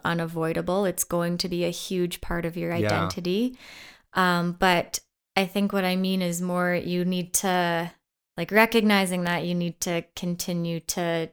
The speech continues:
Speaker 1: to do the other things as well, because it, it will kind of feel sometimes that it's taking over your life, or, like, that's, that's all it is, that's all you are.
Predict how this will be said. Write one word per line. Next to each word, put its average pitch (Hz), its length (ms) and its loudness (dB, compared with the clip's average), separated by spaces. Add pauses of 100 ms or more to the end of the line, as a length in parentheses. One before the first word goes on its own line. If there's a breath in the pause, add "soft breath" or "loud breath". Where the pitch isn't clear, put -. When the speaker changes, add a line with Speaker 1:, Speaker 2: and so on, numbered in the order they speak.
(100)
Speaker 1:
to - 100 -6
do 175 240 0
the 170 180 0
other 170 260 2
things 170 360 -4
as 165 220 -4
well, 165 240 0
because 170 400 -2
it, 175 260 -2
it - 220 0
will 240 300 4
kind 170 320 -2
of 165 140 -2
feel 180 380 0
sometimes 170 600 -2
that 165 120 0
it's 165 160 -2
taking 165 400 -4
over 165 180 -2
your 165 200 0
life, 160 320 0
or, 165 80 0
like, 160 240 -4
that's, 165 340 2 (280 loud breath)
that's 170 240 2 (100)
all 180 260 8
it 180 120 4
is, 170 260 2
that's 170 220 -2
all 160 200 0
you 160 240 -2
are. 165 380 0